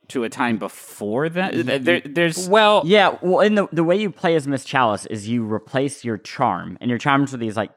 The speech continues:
Speaker 3: kind of special abilities with a cookie, which turns on Miss Chalice mode, effectively.
Speaker 1: Yeah.
Speaker 3: But by doing that, you effectively get rid of the whole concept of charms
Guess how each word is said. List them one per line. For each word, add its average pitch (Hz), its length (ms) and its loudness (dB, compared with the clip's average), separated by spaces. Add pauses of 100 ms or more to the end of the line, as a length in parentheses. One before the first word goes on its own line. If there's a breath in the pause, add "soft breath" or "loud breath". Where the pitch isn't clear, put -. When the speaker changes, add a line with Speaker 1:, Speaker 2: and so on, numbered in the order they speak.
(100)
Speaker 3:
kind 113 180 -6
of 98 40 -6
special 120 420 -6
abilities 90 760 -4 (300)
with 120 160 -2
a 117 60 -4
cookie, - 520 -6
which 92 360 -14 (280)
turns 131 280 0
on 110 200 0
Miss 104 160 -6
Chalice 90 440 -8
mode, 87 180 -12
effectively. - 600 -16
Speaker 1:
Yeah. 95 180 -6 (280 soft breath)
Speaker 3:
But 151 220 2 (460)
by 131 160 2
doing 156 420 2
that, 104 280 -2
you 127 120 0
effectively 135 420 -2
get 127 260 -2
rid 123 180 -2
of 98 220 -6 (680)
the 110 80 -2
whole 123 220 0
concept 120 520 -6
of 90 120 -12
charms 90 520 -4